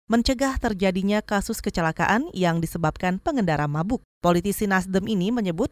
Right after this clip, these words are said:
kasus kecelakaan sebagian besar disebabkan pengemudi berada di bawah pengaruh alkohol. Di antaranya mobil B M W yang menabrak apotek Senopati dan mobil Toyota Avanza juga menabrak tujuh pesepeda di Jalan Sudirman, Jakarta.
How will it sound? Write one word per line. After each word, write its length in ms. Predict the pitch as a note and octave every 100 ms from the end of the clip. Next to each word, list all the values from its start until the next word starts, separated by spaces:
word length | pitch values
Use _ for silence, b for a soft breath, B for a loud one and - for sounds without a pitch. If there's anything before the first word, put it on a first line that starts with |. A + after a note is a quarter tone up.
| _
kasus 320 | - F3+ G3
kecelakaan 720 | G3+ F3+ F3+ A3 - C#4 D#4+
sebagian 560 | - F#3+ E3+ D#3+ F#3 A3
besar 320 | G3 A#3 B3+
disebabkan 640 | G3+ G3 E3+ D3+ F#3+ G#3
pengemudi 640 | A#3 F3 E3+ A3 B3+ D#3+ -
berada 400 | - E3+ G3 G#3
di 240 | A#3 F#3+ F3+
bawah 320 | D3+ D#3 G3
pengaruh 400 | D#3 D3+ E3+ F3+
alkohol. 640 | A3 A#3 D#4 D4+ D#3+ C#3+ - _
Di 160 | G3 G#3+
antaranya 480 | A3+ A#3+ A#3+ C4
mobil 480 | A#3+ G#3 F#3 A3+ A#3+
B 160 | F#3+ F#3
M 160 | G3
W 280 | F#3 G3+ C#4+ -
yang 240 | G3+ F#3
menabrak 480 | F3+ E3+ D#3+ G3 G#3 F3
apotek 480 | - F#3 F#3 -
Senopati 640 | - F#3+ E3+ E3 D#3+ A#3 F4 _
dan 240 | F3 A3+ C4
mobil 320 | A3+ G#3 A#3
Toyota 560 | A#3+ C4 C4+ A#3+ - E3+
Avanza 480 | E3 E3+ F3+ D4+ F#4
juga 320 | A3 G#3+ G#3+
menabrak 440 | G#3+ F#3+ F3+ F#3 F3+ -
tujuh 280 | D4 A#3+ B3+
pesepeda 480 | C4 B3+ C4+ A#3 D#3
di 160 | D3 G#3+
Jalan 320 | F3+ D#3 E3+
Sudirman, 480 | A3 A#3+ B3+ A#3+ A3+
Jakarta. 560 | A#3+ A3 - - -